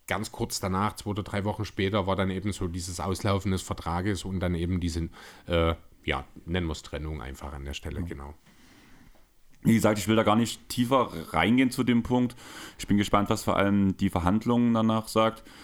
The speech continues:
Speaker 2: Natürlich sagen die Anwälte von Primo, ähm, das
Speaker 1: Das
Speaker 2: ist aus
Speaker 1: stimmt
Speaker 2: Versehen
Speaker 1: nicht.
Speaker 2: passiert.
Speaker 1: Ja.
Speaker 2: Wobei,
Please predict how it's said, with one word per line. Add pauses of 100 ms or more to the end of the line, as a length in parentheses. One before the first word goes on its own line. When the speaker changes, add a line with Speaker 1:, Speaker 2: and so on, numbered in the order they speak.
(360)
Speaker 2:
Natürlich
sagen (720)
die
Anwälte
von
Primo,
ähm, (600)
das
Speaker 1:
Das
Speaker 2:
ist
aus
Speaker 1:
stimmt
Speaker 2:
Versehen
Speaker 1:
nicht.
Speaker 2:
passiert. (800)
Speaker 1:
Ja. (800)
Speaker 2:
Wobei,